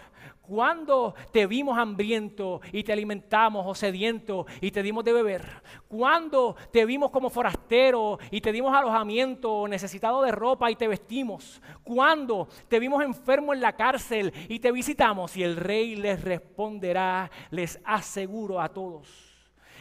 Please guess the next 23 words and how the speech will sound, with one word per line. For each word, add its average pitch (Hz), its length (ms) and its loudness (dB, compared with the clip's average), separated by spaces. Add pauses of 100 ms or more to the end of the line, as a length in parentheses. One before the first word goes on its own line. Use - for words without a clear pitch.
que 180 140 -4
todo 240 400 0
lo 233 160 -2
que 208 80 -4
hicieron 220 580 -4
por 180 300 -8
uno 254 440 -10 (180)
de 180 160 -4
mis 214 300 -6
hermanos, 180 920 -6 (240)
aún 202 460 -2
por 190 160 -4
el 170 80 -8
más 190 180 -4
pequeño, 156 720 -8 (200)
lo 160 120 -8
hicieron 139 680 -10 (200)
por 123 180 -12
mí". 120 240 -18 (1040)
Y 139 60 -14
ahí 143 160 -8
estás 151 280 -10
tú. 131 140 -18